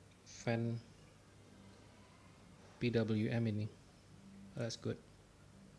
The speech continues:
Sorry, kalau nggak bisa kelihatan. Lalu koneksi R G B-nya untuk dikonek ke motherboard.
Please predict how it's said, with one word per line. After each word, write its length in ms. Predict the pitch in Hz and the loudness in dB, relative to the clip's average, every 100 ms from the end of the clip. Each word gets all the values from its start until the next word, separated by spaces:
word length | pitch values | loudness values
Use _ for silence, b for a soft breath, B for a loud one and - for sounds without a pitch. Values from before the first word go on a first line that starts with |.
| - - - - - - - - - | -20 -20 -20 -20 -20 -20 -20 -20 -16
Sorry, 340 | - 131 - - - - - | -10 -8 -8 -12 -14 -14 -8
kalau 180 | 117 127 | -6 -6
nggak 140 | - | -6
bisa 140 | - - | -8 -4
kelihatan. 400 | 123 120 - 135 - - - - - - - - - - - - - - - - - - - - - - | -2 -2 -2 -6 -6 -18 -20 -20 -20 -20 -20 -20 -20 -20 -20 -20 -20 -20 -20 -20 -20 -20 -20 -20 -16 -8
Lalu 100 | 123 120 | -8 -4
koneksi 480 | 104 101 110 110 110 B B B B B - - | -4 -2 0 0 -2 B B B B B -18 -6
R 120 | 107 | -4
G 140 | 101 107 | 0 2
B-nya 400 | 107 107 101 107 | 2 2 2 2
untuk 240 | 120 113 | 2 0
dikonek 320 | 98 - 101 - | -2 -2 -2 -2
ke 60 | |
motherboard. 480 | 104 95 98 98 113 | -4 -2 -4 -2 -2